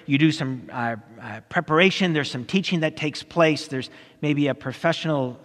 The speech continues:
facilitator. There can be a family system intervention. That's where you would look at not just one individual, but maybe a pattern of,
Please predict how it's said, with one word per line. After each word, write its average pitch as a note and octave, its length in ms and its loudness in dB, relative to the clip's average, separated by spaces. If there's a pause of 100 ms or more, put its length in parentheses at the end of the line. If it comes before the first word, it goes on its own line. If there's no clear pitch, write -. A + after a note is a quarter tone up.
facilitator. D3+ 920 -4 (2500)
There D#3+ 160 4
can F3 120 4
be E3+ 120 10
a - 340 -2
family F#3+ 420 2
system C#3+ 680 -2
intervention. A#2 800 -8 (1120)
That's D#3+ 340 4
where D#3 560 2 (360)
you D#3 240 4
would C#3+ 400 0
look F3 240 2
at D#3 160 2
not F3 200 4
just D#3+ 200 -6
one F#3 220 4
individual, D#3 440 2
but D#3+ 180 2
maybe F3+ 240 6
a D3+ 80 4
pattern F#3+ 580 4
of, D#3+ 300 4